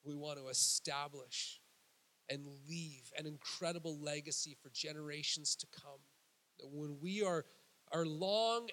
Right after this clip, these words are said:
and gone, enjoying our reward in heaven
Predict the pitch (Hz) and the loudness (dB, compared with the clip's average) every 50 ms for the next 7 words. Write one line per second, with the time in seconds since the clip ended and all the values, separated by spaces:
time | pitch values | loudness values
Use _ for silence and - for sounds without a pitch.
0 | - - 175 190 185 160 139 - - 175 185 190 185 175 156 147 135 127 123 - | -2 0 0 0 0 -4 -10 -4 0 4 6 6 6 6 4 2 -2 -6 -12 -18
1 | - - _ _ _ _ _ _ - 147 147 - 151 165 165 170 170 170 170 160 | -20 -20 _ _ _ _ _ _ -12 -6 -2 0 0 0 2 2 0 0 2 2
2 | 160 156 151 156 151 143 131 139 143 147 143 143 135 135 - - - - 139 131 | 4 4 6 4 4 4 2 -2 -2 -2 -2 -2 -4 -6 -12 -14 -12 -10 -10 -10
3 | 127 127 120 | -12 -14 -20